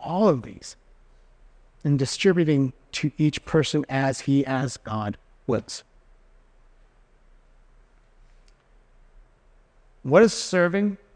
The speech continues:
have to do with discipleship? You know, what, serving, I get it. But what does that have to do? What, what does this have to do with our mission to create gospel-transformed disciples? And it's simply, I will explain it by looking at First Corinthians chapter eleven, verse one.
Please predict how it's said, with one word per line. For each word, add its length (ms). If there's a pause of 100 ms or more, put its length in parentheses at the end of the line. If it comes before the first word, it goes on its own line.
(520)
have 280
to 80
do 160
with 160
discipleship? 600 (240)
You 80
know, 40
what, 120
serving, 340
I 80
get 220
it. 180 (340)
But 60
what 100
does 120
that 120
have 120
to 80
do? 120
What, 240 (140)
what 220
does 160
this 100
have 180
to 60
do 180
with 140
our 140
mission 320
to 80
create 360
gospel-transformed 920
disciples? 540 (260)
And 240
it's 120
simply, 600
I 140
will 160
explain 400
it 100
by 140
looking 240
at 100
First 260
Corinthians 400
chapter 220
eleven, 320
verse 260
one. 360